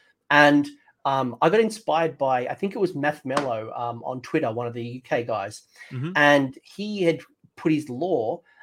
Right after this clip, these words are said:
Speaker 1: and his army list on the same page. So for anyone who's interested in
Speaker 2: Yep.
Speaker 1: stories and lore, they could
Speaker 2: Mm-hmm.
Speaker 1: read it. And if not, cool, the army list is still there. And
Speaker 2: Yep.
Speaker 1: I think it was, was it Steve Herner might have sh-, had,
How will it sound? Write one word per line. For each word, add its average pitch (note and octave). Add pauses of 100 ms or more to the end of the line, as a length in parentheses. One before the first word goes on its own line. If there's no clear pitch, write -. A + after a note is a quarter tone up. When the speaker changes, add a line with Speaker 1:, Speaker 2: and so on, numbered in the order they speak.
(140)
Speaker 1:
and D#3+
his D#3+
army D#3
list A#2+
on C3
the B2
same A2+
page. A2
So C3+
for C#3+
anyone F#3
who's C#3
interested D#3
in B2
Speaker 2:
Yep. E3
Speaker 1:
stories D#3+
and A2+
lore, E3+ (300)
they C3+
could C#3
Speaker 2:
Mm-hmm. A#2
Speaker 1:
read B2+
it. B3 (580)
And D3
if D3+
not, D#3+
cool, F3+
the B2+
army C3
list B2+
is A#2
still A2+
there. A2
And C3+
Speaker 2:
Yep. D#3+ (160)
Speaker 1:
I D3+
think A3+
it C#4+
was, A3+
was G3+
it F#3+
Steve G#3+
Herner D3
might B2+
have A#2+
sh-, -
had, B2+